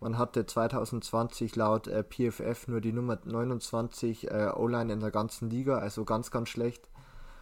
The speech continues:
Ähm, und somit, äh, kann's eigentlich fast nur besser werden, aber man hat halt mit Mikael Beckton,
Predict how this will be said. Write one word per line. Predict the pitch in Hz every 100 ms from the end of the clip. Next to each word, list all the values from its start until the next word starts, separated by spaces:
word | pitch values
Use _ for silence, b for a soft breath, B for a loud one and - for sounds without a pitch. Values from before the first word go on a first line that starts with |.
| b b b
Ähm, | - 110 107 107
und | 104 107
somit, | 120 120 113 110
äh, | - 110 110 107
kann's | 120 113
eigentlich | 104 110
fast | - 107 -
nur | 107
besser | 107 110 139 110
werden, | 113 110
aber | 95 98 110
man | 104 107
hat | 113 117
halt | 117 104
mit | 113 104 -
Mikael | 123 127 107
Beckton, | 92 110 - - 110